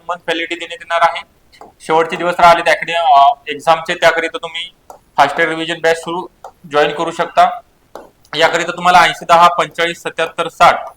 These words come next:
या नंबरवरती कॉन्टॅक्ट करायचा आहे. तसेच आपल्याला व्हिडिओ आवडला असेल, नक्कीच लाईक करायचा आहे. आपण जर चॅनलला नवीन असाल तर सबस्क्राईब पण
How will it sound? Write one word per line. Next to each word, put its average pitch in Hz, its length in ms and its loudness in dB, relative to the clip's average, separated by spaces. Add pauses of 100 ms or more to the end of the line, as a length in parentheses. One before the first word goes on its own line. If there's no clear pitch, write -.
(220)
या 156 120 -2
नंबरवरती 165 640 -2 (260)
कॉन्टॅक्ट 170 400 0
करायचा 147 380 0
आहे. 120 240 0 (460)
तसेच 196 240 0 (140)
आपल्याला 180 400 6
व्हिडिओ 165 440 2
आवडला 170 320 6
असेल, 175 340 2
नक्कीच 165 320 -10
लाईक 151 180 2
करायचा 165 380 0
आहे. 165 280 0 (140)
आपण 160 320 0
जर 175 140 2 (180)
चॅनलला 156 340 0
नवीन 156 300 -4
असाल 160 300 0 (380)
तर 156 60 0
सबस्क्राईब 160 480 0 (100)
पण 208 200 0